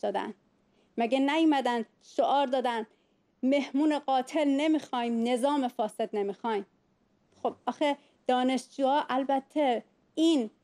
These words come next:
موضع‌گیری و این ایستادگی و این پاسخ قاطع دانشجوها مال امروزشون نیست. از همون بدو شروع این حکومت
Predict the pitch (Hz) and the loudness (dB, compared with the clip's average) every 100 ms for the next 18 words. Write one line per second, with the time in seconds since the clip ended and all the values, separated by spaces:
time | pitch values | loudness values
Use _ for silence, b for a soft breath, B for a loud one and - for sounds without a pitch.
0 | _ _ _ _ _ _ _ _ 233 247 | _ _ _ _ _ _ _ _ 0 2
1 | 240 226 220 220 214 220 220 - 277 285 | 2 0 -2 -2 -4 -4 -4 0 2 2
2 | 294 277 - 240 220 220 196 214 214 208 | 0 0 0 -2 0 0 -4 -6 -6 -4
3 | - 285 294 - 294 - 262 254 - 233 | 0 0 0 -2 -4 -2 -8 -10 -4 -2
4 | 233 - 240 226 220 208 202 - 226 233 | -2 -4 -4 -2 -4 -4 -8 -4 -4 -2
5 | 226 226 - 226 226 277 302 - 208 311 | -2 -2 -4 -4 -4 -4 -4 -4 -6 -4
6 | 233 - b b b b 285 294 - 302 | -8 -14 b b b b -2 -2 -2 0
7 | 320 330 208 254 302 302 262 277 294 285 | 2 2 0 -2 -4 -4 -6 -2 0 0
8 | - - 233 247 294 - 269 - 240 208 | -4 -14 -6 -2 0 0 -2 -2 -4 -4
9 | 214 - 214 226 247 | -8 -6 -4 -2 -4